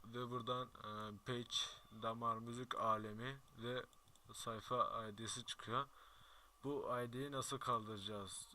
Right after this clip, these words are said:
E, şimdi onu göstereceğim. Yani kullanıcı adı alacağız. E, Facebook adres çubuğuna Google'dan yazalım, öyle gösterelim o zaman.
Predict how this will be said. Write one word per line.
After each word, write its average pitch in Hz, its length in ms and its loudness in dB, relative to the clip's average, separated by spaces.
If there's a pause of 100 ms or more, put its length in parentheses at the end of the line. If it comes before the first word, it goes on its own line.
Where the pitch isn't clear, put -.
E, 107 60 -8 (800)
şimdi 107 480 -8 (160)
onu 123 180 -4
göstereceğim. 113 680 -2 (120)
Yani 113 240 -4
kullanıcı 120 480 0
adı 107 160 0
alacağız. 101 560 -4 (840)
E, 101 40 -8 (4000)
Facebook - 680 -6
adres 107 460 -2
çubuğuna 104 580 0 (1800)
Google'dan 113 400 2
yazalım, 107 460 -2
öyle 107 240 -2
gösterelim 92 640 -6
o 90 40 -10
zaman. 101 240 -4